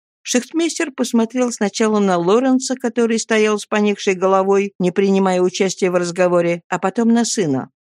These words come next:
Смотри, останется ли половина таверна тебе, если хозяин опять поговорит с ними, как сегодня утром, когда ты лишился половины, Ульрих.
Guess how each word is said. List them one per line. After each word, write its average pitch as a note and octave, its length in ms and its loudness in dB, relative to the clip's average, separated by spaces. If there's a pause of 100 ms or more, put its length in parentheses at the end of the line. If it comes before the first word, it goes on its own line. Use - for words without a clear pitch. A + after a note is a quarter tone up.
Смотри, C3+ 680 -8
останется G#3 880 -4
ли D3 140 0
половина D3 580 -2
таверна D#3+ 600 0
тебе, D#3+ 520 -4 (100)
если C3+ 340 -4
хозяин C#3+ 520 -2
опять D#3+ 360 -4
поговорит C#3 560 -2
с - 120 -8
ними, C#3 340 0
как C#3 220 -6
сегодня D#3 440 0
утром, C#3 600 -2
когда C#3 340 -4
ты C#3 140 -2
лишился C#3+ 540 -2
половины, D3+ 760 -2
Ульрих. B2 680 -8